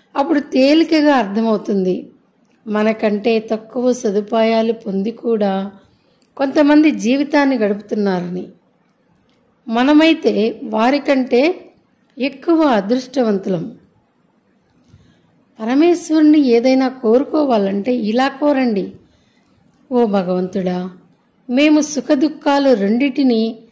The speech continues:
ధైర్యంగా ఓర్చుకోవడానికి మరియు మాకు ఏది లభించిందో దానితోనే తృప్తి చెంది ముందుకు వెళ్ళడానికి శక్తినివ్వండి." ఈ రకమైన శక్తిని యాచించుట వలన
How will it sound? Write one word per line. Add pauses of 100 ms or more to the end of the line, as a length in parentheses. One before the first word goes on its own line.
(340)
ధైర్యంగా
ఓర్చుకోవడానికి (600)
మరియు
మాకు
ఏది
లభించిందో
దానితోనే (640)
తృప్తి
చెంది
ముందుకు
వెళ్ళడానికి (420)
శక్తినివ్వండి." (1500)
ఈ
రకమైన
శక్తిని
యాచించుట
వలన